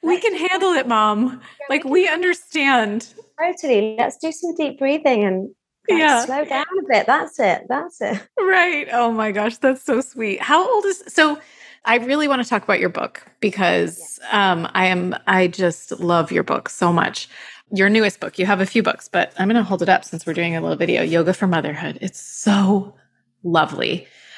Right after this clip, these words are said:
Speaker 1: Before we get to that, tell me, so tell me how many kids you have and how old they are.
Speaker 2: I've got two children.
Speaker 1: Okay.
Speaker 2: And one, the little one, he's five, and Amelia's now eight.
Speaker 1: Okay.
Speaker 2: So I think I'm just behind you. Your daughter's nine
Speaker 1: She
Speaker 2: or ten?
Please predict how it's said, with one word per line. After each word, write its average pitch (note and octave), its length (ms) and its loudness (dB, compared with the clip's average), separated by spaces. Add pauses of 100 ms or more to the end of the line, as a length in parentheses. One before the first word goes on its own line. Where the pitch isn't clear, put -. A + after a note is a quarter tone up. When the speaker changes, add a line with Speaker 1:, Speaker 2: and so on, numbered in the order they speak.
(140)
Speaker 1:
Before A#3+ 340 0
we C4 100 0
get A3+ 160 0
to A3+ 80 -6
that, F#3+ 220 0
tell A#3+ 260 0
me, D4 260 -2
so C4 140 -2
tell B3 300 0
me C#4 140 2
how C#4+ 80 0
many C#4+ 160 0
kids C4+ 180 -6
you B3 80 0
have A3 200 2
and G#3 100 0
how G#3+ 160 4
old A3 220 0
they D3+ 120 0
are. - 340 0 (480)
Speaker 2:
I've G3+ 140 0
got - 120 -2
two C4+ 220 -4
children. E3 680 -4
Speaker 1:
Okay. F3 260 0
Speaker 2:
And D#3+ 120 -12
one, G3+ 220 -2 (120)
the G3+ 60 -4
little A#3+ 320 -2
one, F#3 260 2
he's G3 300 -2
five, D#3 560 0 (420)
and E3 420 -4 (180)
Amelia's F#3 460 0
now E3 220 0
eight. D3 320 -2 (300)
Speaker 1:
Okay. F3 240 0
Speaker 2:
So D#3+ 60 6
I D3+ 80 0
think D#4 180 -6
I'm G4 160 4 (140)
just D4+ 260 -2
behind C4 460 0
you. F3+ 80 2
Your F#3 260 0
daughter's A3+ 460 -4 (260)
nine G#3 240 0
Speaker 1:
She G3+ 60 2
Speaker 2:
or G3 60 -2
ten? A#3+ 340 -6